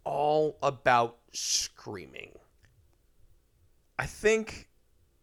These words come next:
Speaker 2: right. Th-, this is what we're saying, with the build was better than the fall. Um,
Speaker 1: Oh, I'm not sure the build was good.
Speaker 2: I didn't say it was good. I said it was better than the fall.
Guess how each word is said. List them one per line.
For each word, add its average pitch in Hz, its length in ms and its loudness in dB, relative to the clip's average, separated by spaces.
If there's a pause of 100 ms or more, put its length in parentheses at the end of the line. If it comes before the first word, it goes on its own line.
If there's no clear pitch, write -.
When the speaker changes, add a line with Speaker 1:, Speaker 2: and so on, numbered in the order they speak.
(1080)
Speaker 2:
right. - 180 -6 (280)
Th-, 160 220 4
this 175 160 2
is 175 80 -6
what 156 120 8
we're 127 100 6
saying, 113 180 0
with 107 120 0
the 110 60 -6
build 131 440 6
was 110 100 -2
better 107 240 4
than 98 140 -2
the 92 60 -6
fall. - 320 -10 (640)
Um, 110 320 2 (180)
Speaker 1:
Oh, 370 300 4
I'm 359 80 0
not 415 180 -4
sure - 180 -8
the 247 100 -8
build 233 300 -6
was - 160 -18
good. - 140 -20 (1160)
Speaker 2:
I 139 80 6
didn't 170 140 2
say 247 80 0
it - 20 2
was 226 80 -4
good. 104 200 2
I 139 60 4
said 131 140 0
it - 20 4
was 120 120 -2
better 123 300 2
than 120 120 -4
the 123 40 -8
fall. - 380 0